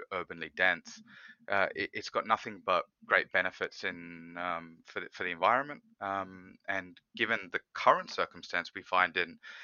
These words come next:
uh, ourselves in with the pandemic, it also allows people to travel without putting themselves at, um, arm's length of, of other people. So it allows for that socially distant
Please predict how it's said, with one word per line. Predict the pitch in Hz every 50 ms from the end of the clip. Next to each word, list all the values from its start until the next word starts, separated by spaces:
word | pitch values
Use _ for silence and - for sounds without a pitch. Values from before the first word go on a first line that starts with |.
| - -
uh, | - 92 - 87
ourselves | 95 - - 104 92 90 87 -
in | 92 92 90 87
with | 87 -
the | - 92
pandemic, | - - 92 87 85 78 107 113 110 95 85 - - - - - - - - -
it | - 104
also | 110 - - 113 104
allows | 98 95 92 95 110 - -
people | - 101 92 - 92 87 -
to | - -
travel | - - - - 92 95 95 98 90 85 85 - - 233 90 90
without | 92 90 82 90 90 92 - - -
putting | - 95 92 90
themselves | 87 87 82 - - 92 90 87 85 85 82 -
at, | 92 87 82 - - - - - - - - _ - 95
um, | 92 90 87 85 82 82 87 90 - - -
arm's | - 101 101 98 92 87 - 95
length | 95 92 90 87 - - - -
of, | 95 87 85 85 - -
of | 98 -
other | 98 95 - 90 -
people. | - 101 101 - - 87 87
So | - - 95 92
it | 92
allows | 95 95 92 92 104 110 107 -
for | - 104
that | 90 87 85 -
socially | - 104 95 87 - - 90 87 85 82 _ -
distant | 98 - - - - - 90 87